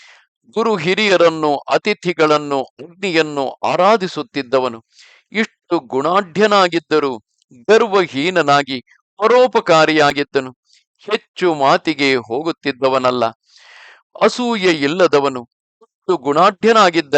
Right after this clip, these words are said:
ಈ ಬ್ರಾಹ್ಮಣನು ಒಮ್ಮೆ ತನ್ನ ತಂದೆಯ ನಿಯಮಾನುಸಾರವಾಗಿ ಫಲಪುಷ್ಪಗಳನ್ನು, ಸಮಿತ್ತುಗಳನ್ನು, ದರ್ಭೆಗಳನ್ನು ತರುವುದಕ್ಕಾಗಿ ಕಾಡಿಗೆ ಹೋದನು. ಅವೆಲ್ಲವನ್ನೂ ಸಂಗ್ರಹಿಸಿಕೊಂಡು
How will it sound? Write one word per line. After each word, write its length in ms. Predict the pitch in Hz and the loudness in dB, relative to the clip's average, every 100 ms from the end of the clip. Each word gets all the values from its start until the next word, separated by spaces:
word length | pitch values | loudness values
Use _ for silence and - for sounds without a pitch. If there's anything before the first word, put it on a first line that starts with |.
| 135 | 0
ಈ 120 | 135 143 | 0 -4
ಬ್ರಾಹ್ಮಣನು 720 | 110 110 143 170 147 135 117 _ _ _ | -4 -2 0 0 -2 -2 -6 _ _ _
ಒಮ್ಮೆ 300 | 196 214 202 | -2 0 0
ತನ್ನ 360 | 180 180 170 160 | 2 0 2 0
ತಂದೆಯ 600 | 151 156 185 196 175 147 | 2 0 0 0 2 2
ನಿಯಮಾನುಸಾರವಾಗಿ 1200 | 135 139 180 208 220 - 160 147 143 143 135 123 _ _ _ | 0 -2 2 2 2 0 2 2 2 0 -2 -10 _ _ _
ಫಲಪುಷ್ಪಗಳನ್ನು, 1120 | 208 226 220 - 185 - 190 170 165 156 147 135 | -4 2 2 0 -6 -2 0 2 2 2 -4 -6
ಸಮಿತ್ತುಗಳನ್ನು, 1120 | - 143 202 - 175 160 151 147 139 131 104 | -4 -4 -4 -6 -4 0 0 0 -4 -4 0
ದರ್ಭೆಗಳನ್ನು 760 | 123 170 190 151 143 139 131 120 | 0 0 -2 0 -2 -2 -4 -4
ತರುವುದಕ್ಕಾಗಿ 920 | - 139 175 139 127 - 131 127 120 117 | -2 -2 -2 -2 -2 0 0 0 -4 -6
ಕಾಡಿಗೆ 460 | - 113 151 139 | -2 -2 -2 -4
ಹೋದನು. 440 | 123 123 123 123 107 _ _ _ - - - | -6 -6 -6 -6 -8 _ _ _ -20 -8 0
ಅವೆಲ್ಲವನ್ನೂ 840 | 185 196 196 190 180 175 165 160 | 2 2 2 2 2 0 -2 -2
ಸಂಗ್ರಹಿಸಿಕೊಂಡು 1040 | 143 139 165 180 156 156 151 147 139 131 | -2 -4 -4 -2 -4 -6 -6 -6 -6 -8